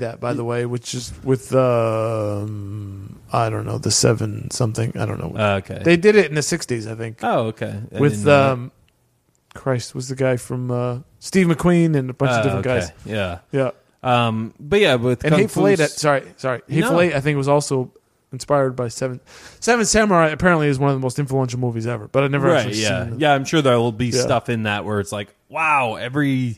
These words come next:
Speaker 1: Yeah.
Speaker 2: T V show I watch, the trope they use is from this."
Speaker 1: Yeah,
Speaker 2: Like, uh,
Speaker 1: that's what it is. Yeah.
Speaker 2: Right, yeah. Um, yeah, but yeah, the Kung Fu movies, yeah, I would like to check out Bruce Lee.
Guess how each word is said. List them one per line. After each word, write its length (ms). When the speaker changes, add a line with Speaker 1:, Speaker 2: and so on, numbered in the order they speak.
Speaker 1:
Yeah. 160
Speaker 2:
T 160
V 140
show 200
I 100
watch, 480
the 180
trope 380
they 100
use 440
is 140
from 280
this." 360
Speaker 1:
Yeah, 220
Speaker 2:
Like, 180
uh, 160
Speaker 1:
that's 240
what 140
it 100
is. 220
Yeah. 80
Speaker 2:
Right, 240
yeah. 560
Um, 420
yeah, 240
but 220
yeah, 160
the 140
Kung 260
Fu 160
movies, 360
yeah, 160
I 60
would 180
like 180
to 60
check 220
out 240
Bruce 340
Lee. 600